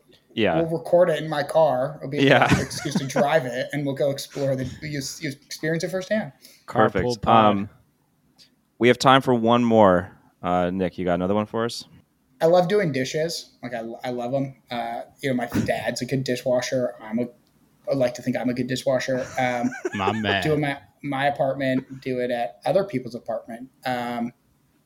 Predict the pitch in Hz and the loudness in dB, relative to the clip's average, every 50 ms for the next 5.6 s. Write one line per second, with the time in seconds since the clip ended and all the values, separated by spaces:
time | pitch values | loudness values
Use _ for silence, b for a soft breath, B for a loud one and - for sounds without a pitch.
0 | _ _ - - 151 151 143 - - - - 175 190 220 220 - - 185 170 170 | _ _ -6 -4 -4 -2 0 0 -2 0 0 0 2 2 0 0 -2 -4 -2 -2
1 | 160 151 139 127 123 123 123 135 127 123 - - 147 143 139 135 131 120 120 120 | -2 -2 -2 -2 -4 -4 -2 -4 -4 -6 -6 -6 -4 -4 -2 -2 -4 -6 -6 -10
2 | - - 127 127 - 135 131 135 135 135 131 131 135 127 127 123 120 - 123 113 | -8 -8 -8 -4 -2 -2 -2 0 -2 -2 -2 0 -2 0 0 -2 -4 -4 -6 -6
3 | 110 110 120 - - 127 120 120 - - 123 120 113 - 117 117 117 - - 135 | -6 -8 -8 -8 -6 -8 -8 -6 -2 0 0 0 0 -4 -8 -10 -10 -10 -8 -6
4 | 127 120 - 123 120 - - 123 123 127 120 - 123 117 - 113 117 110 - - | -6 -4 -2 -4 -4 -2 -2 -2 0 0 -2 -6 -8 -8 -6 -6 -6 -6 -6 -6
5 | 117 - - - 127 127 127 135 131 127 - | -8 -8 -8 -8 -8 -4 -4 -2 -2 -2 -4